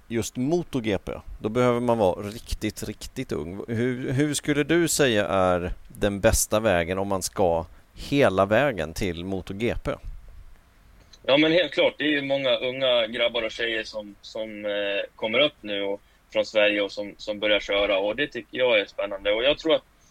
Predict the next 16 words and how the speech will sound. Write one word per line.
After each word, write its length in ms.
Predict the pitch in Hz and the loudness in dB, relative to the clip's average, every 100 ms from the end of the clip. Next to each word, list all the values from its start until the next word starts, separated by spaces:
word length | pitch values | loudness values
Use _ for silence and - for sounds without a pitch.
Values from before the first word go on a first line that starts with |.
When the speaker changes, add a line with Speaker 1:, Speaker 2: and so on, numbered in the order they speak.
| _ _ _ _ - | _ _ _ _ -4
Speaker 2:
precis 180 | 151 147 | -2 -2
som 120 | 147 | 0
ni 120 | 156 | 2
var 80 | 147 | 2
inne 180 | 147 135 | 2 -2
på, 260 | 147 143 | 2 4
att 120 | 131 | 4
börja 340 | - 135 135 135 | 2 -2 2 4
där 180 | 135 131 | 4 2
någonstans 500 | 123 - 131 127 131 | -2 -2 -2 -2 -6
i, 40 | |
i 460 | 131 131 123 117 - | -10 -8 -6 -6 -6
mini-G 580 | 120 127 123 117 123 120 | -6 -4 -4 0 0 0
P 140 | - 120 | 0 2
eller 300 | 117 113 110 | 2 0 -2
mini-moto 840 | 120 120 117 117 120 120 - 120 | -6 -12 -12 -8 -10 -10 -4 -4